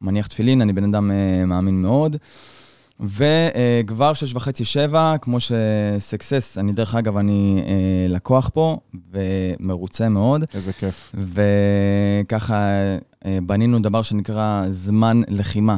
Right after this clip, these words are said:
Speaker 1: אז אני מתחבר לכל הלחימה.
Speaker 2: לגמרי.
Speaker 1: <laughs> אז אמרו לי, "תתחיל בשבע עד שמונה, תעשה ככה, שמונה, תשע", כי פעם הכל היה מבולגן אצלי.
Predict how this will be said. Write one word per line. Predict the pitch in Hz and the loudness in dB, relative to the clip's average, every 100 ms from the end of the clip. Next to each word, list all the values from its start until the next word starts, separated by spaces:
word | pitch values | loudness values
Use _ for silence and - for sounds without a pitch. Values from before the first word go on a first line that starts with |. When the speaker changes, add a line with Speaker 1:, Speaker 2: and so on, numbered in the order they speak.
| 92 | -2
Speaker 1:
אז | 98 92 | -6 -2
אני | 98 | -2
מתחבר | 92 - 95 | -2 -4 -2
לכל | 95 92 98 | -2 -2 -2
הלחימה. | 95 90 87 87 - - - 110 | -2 -2 -4 -6 -8 -8 -2 2
Speaker 2:
לגמרי. | 117 117 110 92 92 - - 117 | 4 2 2 -2 -8 -12 -10 -4
Speaker 1:
<laughs> | 131 113 110 107 | -2 0 0 0
אז | 113 | 0
אמרו | 117 113 131 | 0 2 2
לי, | 131 117 | 4 2
"תתחיל | 117 - 127 | 0 0 2
בשבע | 113 - 143 127 117 | 2 4 4 4 2
עד | 107 | 0
שמונה, | - 117 113 | -2 -2 -2
תעשה | 101 - | -4 -6
ככה, | 113 131 117 | -6 -4 -2
שמונה, | 120 117 | 2 2
תשע", | 110 135 | 2 -2
כי | 113 | -4
פעם | 113 131 | 0 2
הכל | 120 123 127 | 2 2 2
היה | |
מבולגן | 120 101 98 117 | 2 2 0 0
אצלי. | 120 - | 0 -2